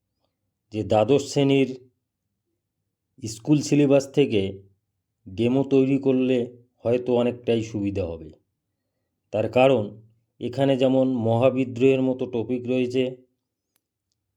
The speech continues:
তেমনি কংগ্রেসের মতো টপিক রয়েছে, ভারতবর্ষে প্রথম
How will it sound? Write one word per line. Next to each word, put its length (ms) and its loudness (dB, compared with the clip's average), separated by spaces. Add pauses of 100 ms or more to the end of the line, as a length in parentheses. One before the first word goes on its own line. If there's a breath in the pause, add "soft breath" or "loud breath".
(120)
তেমনি 400 0 (1600)
কংগ্রেসের 640 2
মতো 180 -2
টপিক 360 -2 (100)
রয়েছে, 340 2 (1500)
ভারতবর্ষে 760 0 (400)
প্রথম 280 -2